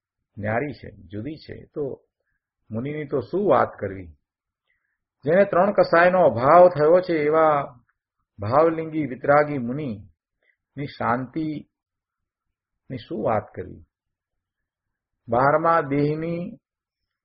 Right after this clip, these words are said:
જેને નગ્ન દિગંબર અવસ્થા હોય, અઠ્યાવીસ મૂળ ગુણ સહિત દ્રવ્યલિંગ હોય અને એવું જ પ્રચુર સ્વસંવેદન સહિત ભાવલિંગ હોય. બારમા નગ્ન દિગંબરપણું હોય, વસ્ત્રનો એક ધાગો પણ રાખવાની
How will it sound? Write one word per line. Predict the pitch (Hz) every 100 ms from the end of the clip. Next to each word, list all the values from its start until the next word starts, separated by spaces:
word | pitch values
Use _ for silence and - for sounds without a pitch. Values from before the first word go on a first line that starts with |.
| _ -
જેને | 147 147
નગ્ન | 123 131 147
દિગંબર | 147 143 151 151
અવસ્થા | 131 143 - -
હોય, | 139 127 147 156
અઠ્યાવીસ | 147 - 139 143 139 127
મૂળ | 135 135
ગુણ | 135 139
સહિત | 135 151 113
દ્રવ્યલિંગ | 117 127 135 151 139
હોય | 139 165 170 - _ _ _
અને | - 156
એવું | 151 175 196 196
જ |
પ્રચુર | - 147 175
સ્વસંવેદન | 160 151 147 143 156 165 165
સહિત | 147 156 127
ભાવલિંગ | 92 95 147 175 165 135
હોય. | 107 - - _ _ _ _ _ _ _ _ _ _ _ _ _ _ _ _ _ _ _ _ _ _ _ -
બારમા | 107 117 127 143 135 156 190 _ _ 117
નગ્ન | 143 160 190
દિગંબરપણું | 170 170 156 143 - 127 117 98
હોય, | 90 -
વસ્ત્રનો | 90 113 - 135 143 143
એક | 147
ધાગો | 113 90 98 131 185
પણ | 180 156
રાખવાની | 143 135 147 160 165 143